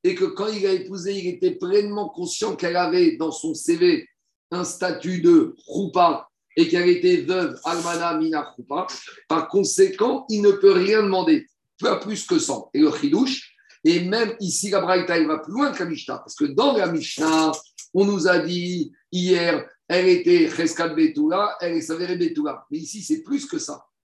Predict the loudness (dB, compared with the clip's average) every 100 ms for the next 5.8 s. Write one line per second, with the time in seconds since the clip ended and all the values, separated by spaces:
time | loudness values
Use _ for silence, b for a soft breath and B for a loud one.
0 | _ _ -8 -6 -6 -8 -8 -8 -8 -6
1 | -4 -4 -4 -4 -2 -4 -4 -6 -6 -4
2 | -2 0 0 0 -4 -14 _ -14 -10 -6
3 | 0 4 4 4 2 0 -4 -4 _ -2
4 | 0 0 0 2 0 0 -6 -8 _ _
5 | _ -6 -4 -4 -4 -6 -6 -10